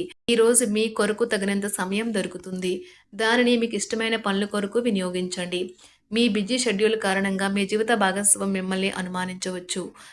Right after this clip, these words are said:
కానీ చివరికి మాత్రం అతను లేదా ఆమె మిమ్మల్ని పూర్తిగా అర్థం చేసుకొని మీకు ఓ మంచి కౌగలింతను బహుమతిగా ఇవ్వవచ్చు. ఈ రోజు మీరు సహాయం చేసే స్నేహితుడు ఉండటం వల్ల ఆనందాన్ని పొందుతారు.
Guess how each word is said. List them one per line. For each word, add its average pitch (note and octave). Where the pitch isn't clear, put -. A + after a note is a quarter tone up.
కానీ A3
చివరికి A3
మాత్రం G3
అతను A3
లేదా F#3+
ఆమె F#3+
మిమ్మల్ని F#3
పూర్తిగా A3
అర్థం G3
చేసుకొని F#3
మీకు G3
ఓ -
మంచి G3+
కౌగలింతను F#3
బహుమతిగా F#3
ఇవ్వవచ్చు. F3
ఈ -
రోజు B3
మీరు A#3
సహాయం G3+
చేసే G#3+
స్నేహితుడు G#3
ఉండటం F#3
వల్ల F3+
ఆనందాన్ని F#3+
పొందుతారు. F3+